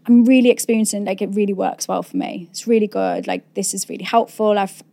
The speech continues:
these symptoms have, have lessened and this one's nearly gone.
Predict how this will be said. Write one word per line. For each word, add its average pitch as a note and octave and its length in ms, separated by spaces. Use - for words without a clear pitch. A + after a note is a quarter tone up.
these A3 260
symptoms G3+ 400
have, F#3 220
have - 180
lessened G#3+ 600
and G3 120
this G3 220
one's - 220
nearly F#3 260
gone. G#3 400